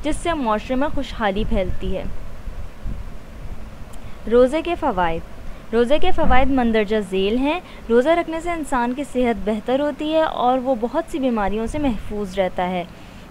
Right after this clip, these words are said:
माह रमज़ान में रोज़ेदार नज़्म व ज़ब्त और वक्त की पाबंदी का आदिल हो जाता है।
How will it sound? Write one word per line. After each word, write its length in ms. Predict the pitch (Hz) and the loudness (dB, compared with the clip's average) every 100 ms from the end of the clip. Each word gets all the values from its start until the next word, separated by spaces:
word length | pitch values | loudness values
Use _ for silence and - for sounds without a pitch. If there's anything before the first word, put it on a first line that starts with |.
| - | -2
माह 180 | 220 | 0
रमज़ान 520 | 226 233 220 226 226 262 | 2 2 2 0 0 -2
में 220 | 330 370 | -4 -2
रोज़ेदार 680 | 277 208 233 254 240 262 254 - 240 233 | 0 0 2 2 4 2 0 -6 -6 -6
नज़्म 320 | 226 226 208 240 | -2 -2 0 -2
व 40 | |
ज़ब्त 440 | 202 269 302 - | 0 0 -2 -2
और 120 | - 262 | -2 0
वक्त 300 | 233 277 - | -2 -2 -2
की 80 | |
पाबंदी 440 | 285 240 202 214 226 | 2 2 2 -2 -2
का 120 | 311 | -2
आदिल 440 | - 202 196 226 | -2 -2 0 0
हो 60 | 220 | 0
जाता 340 | 185 190 - | 0 -2 -2
है। 240 | 185 180 | -4 -4